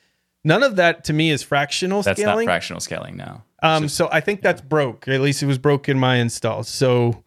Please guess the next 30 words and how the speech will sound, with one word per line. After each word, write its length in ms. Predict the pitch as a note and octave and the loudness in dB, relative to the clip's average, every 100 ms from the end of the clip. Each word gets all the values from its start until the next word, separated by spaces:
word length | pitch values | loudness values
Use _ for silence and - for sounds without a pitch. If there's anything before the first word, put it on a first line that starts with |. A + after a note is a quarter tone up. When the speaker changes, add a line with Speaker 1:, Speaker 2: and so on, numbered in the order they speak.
| _ _ _ _ _ - | _ _ _ _ _ 0
Speaker 1:
fractional 460 | D#3 D3 - C#3 | 2 2 -2 -6
scaling, 480 | - - C#3 B2+ A#2+ | -4 -2 0 0 -2
might 160 | A#2+ A#2+ | -2 -2
wanna 160 | A#2+ | -4
check 240 | - A#2+ - | -6 -6 -2
that 180 | A#2 | 0
out, 240 | A2+ G#2+ - | 0 -2 -4
Ubuntu. 420 | B2 A#2 - A#2 | -4 -4 -4 -2
But 160 | E3 - | 0 4
otherwise, 960 | A3 A3+ E3+ D3 C#3 C3+ - - - _ _ | 4 6 6 6 4 2 -4 -10 -12 _ _
it's 200 | C#3+ C#3+ | -6 -4
Ubuntu. 580 | D3 D#3+ F3+ - A2 A2 | 0 0 0 -4 -8 -6
I 60 | A#2+ | -2
mean, 360 | B2+ B2+ B2+ B2 | 2 2 0 0
the 260 | B2 A#2 | 0 0
application 600 | C#3 C#3 C3+ C#3+ C#3 C#3 | -2 -4 -2 0 0 -2
defaults 540 | C#3 C3 - C3 B2+ B2+ | -2 -2 0 0 0 -6
are 40 | |
great. 420 | B2 A#2+ A#2+ - | -2 0 0 -4
The 60 | A2 | -10
look 300 | A2+ C3+ C#3 | -2 0 2
of 140 | C3+ | 2
it 160 | C3 A#2+ | 2 2
is 120 | A#2+ | 0
better 280 | A#2+ B2 B2 | 0 2 2
than 160 | A#2+ A#2 | 0 -2
it's 140 | A2+ | -2
ever 200 | B2 A#2+ | -4 -2
looked 280 | A#2 A#2 - | -2 -2 -4
before. 560 | A#2+ A2 D#3+ D#3+ D3 | -8 -2 4 6 4